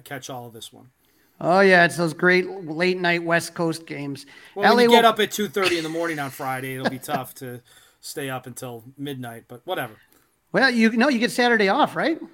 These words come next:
Speaker 1: Saturday
Speaker 2: Is it
Speaker 1: off, yeah. Oh, yeah,
Speaker 2: that's
Speaker 1: Saturday
Speaker 2: not
Speaker 1: and Sunday
Speaker 2: so,
Speaker 1: off.
Speaker 2: so you got, so Thursday they're off, so Friday is the game, so you can stay up late Friday and you don't get, get up Saturday morning.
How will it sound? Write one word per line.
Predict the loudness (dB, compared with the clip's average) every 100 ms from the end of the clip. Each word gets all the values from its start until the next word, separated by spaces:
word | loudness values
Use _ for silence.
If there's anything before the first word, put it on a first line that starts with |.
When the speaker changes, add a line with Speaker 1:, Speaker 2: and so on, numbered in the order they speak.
| _ _ _ _ _ _ -10
Speaker 1:
Saturday | -2 0 2 0
Speaker 2:
Is |
it | -2
Speaker 1:
off, | -4 -8
yeah. | -8 -8
Oh, |
yeah, | -10
Speaker 2:
that's | -8
Speaker 1:
Saturday | -6 -4
Speaker 2:
not | -6 -8
Speaker 1:
and | -10
Sunday | -10
Speaker 2:
so, | -6 -6
Speaker 1:
off. | -2
Speaker 2:
so | -2
you | -2 0
got, | 2 0 -2 -4
so | 0 0
Thursday | 4 2 4 2
they're | 2 4
off, | 4 2
so | -4 -4
Friday | 0 4 4 2 0 -4 -8 -20 _ -6
is | -4
the | -4
game, | -2 0 0
so | -2
you | -4
can | -2
stay | -2
up | -2 -2
late | -6
Friday | -2 0 0
and | 0
you |
don't | 0 0
get, | -2 -2
get | -2
up | -4 -4
Saturday | -6 -4 -6
morning. | -8 -10